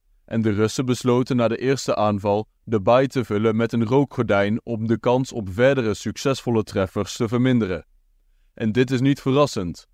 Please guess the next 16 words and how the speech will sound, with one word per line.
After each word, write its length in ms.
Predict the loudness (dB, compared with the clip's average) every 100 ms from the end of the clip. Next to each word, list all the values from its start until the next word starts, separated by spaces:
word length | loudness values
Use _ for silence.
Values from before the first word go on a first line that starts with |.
| _ _
want 400 | 0 2 2 -2
de 100 | 0
Russen 320 | 2 0 0
hebben 220 | 0 0
hier 300 | 0 0 0
het 140 | -2 -2
belangrijkste 580 | 4 4 4 0 -4
brandstofdepot 840 | -2 0 0 -2 -2 -2 0 0 0
van 100 | 0
de 80 | -2
Zwarte 380 | 0 -4 -2 -2
Zeevloot 640 | 2 2 2 0 0 -4
met 280 | -4 -2 -2
miljoenen 640 | -2 2 4 4 2 2 0
tonnen 300 | -2 -2 0
brandstof. 720 | 0 0 -2 -4 -6 -6